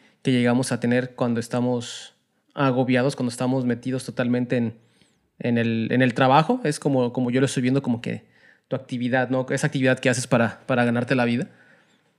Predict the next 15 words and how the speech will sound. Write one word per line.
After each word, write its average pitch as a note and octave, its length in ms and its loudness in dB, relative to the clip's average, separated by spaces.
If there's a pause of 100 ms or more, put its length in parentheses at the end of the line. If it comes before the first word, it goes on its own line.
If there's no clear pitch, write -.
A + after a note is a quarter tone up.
(340)
donde D3+ 1200 4 (800)
tú G3+ 120 6
mismo G3 260 8
intentas D#3 340 2
como C#3+ 180 2
que - 80 2
darte D3 300 6
ánimos, A#2+ 380 4
¿no? B2 120 2
Donde A#2+ 220 2
dices, A#2 440 -6
"Ah, G2 100 -6
ya C3 180 -8
casi C#3 240 0
acabo". B2+ 480 0